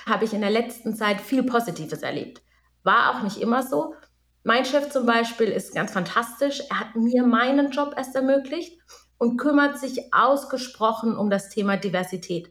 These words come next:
Das heißt, er lebt es nicht nur, sondern er macht es auch wirklich möglich. Außerdem unsere Kollegen aus dem Automotive-Team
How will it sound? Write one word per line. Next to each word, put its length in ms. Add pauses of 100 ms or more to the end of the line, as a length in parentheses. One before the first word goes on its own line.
(320)
Das 220
heißt, 360
er 80
lebt 260
es 140
nicht 240
nur, 340 (200)
sondern 540 (100)
er 100
macht 260
es 140
auch 140
wirklich 520 (160)
möglich. 580 (640)
Außerdem 520
unsere 220
Kollegen 460
aus 160
dem 120
Automotive-Team 1040